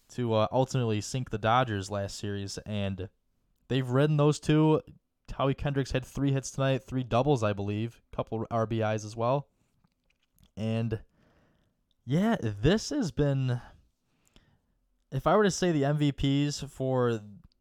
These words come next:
each team, I'd say, s-, because the Astros and Yankees are obviously tied, I'd say,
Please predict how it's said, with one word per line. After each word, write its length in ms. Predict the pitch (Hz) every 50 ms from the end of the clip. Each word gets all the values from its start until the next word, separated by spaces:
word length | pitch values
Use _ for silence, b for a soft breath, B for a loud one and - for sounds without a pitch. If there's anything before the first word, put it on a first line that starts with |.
| _ _ _
each 300 | - 135 143 139 - -
team, 240 | - 139 135 135 135
I'd 160 | 120 120 120
say, 220 | - 135 123 120
s-, 200 | 117 - - - - -
because 240 | - - 135 127 113
the 80 | 117
Astros 360 | 113 113 117 117 - 117 110 104
and 100 | 107 107
Yankees 300 | 107 107 - 110 104 104
are 60 | 98
obviously 320 | 98 98 98 95 - 101
tied, 260 | 92 - 104 101 101
I'd 160 | 90 98 101 -
say, 300 | - 110 101 101 101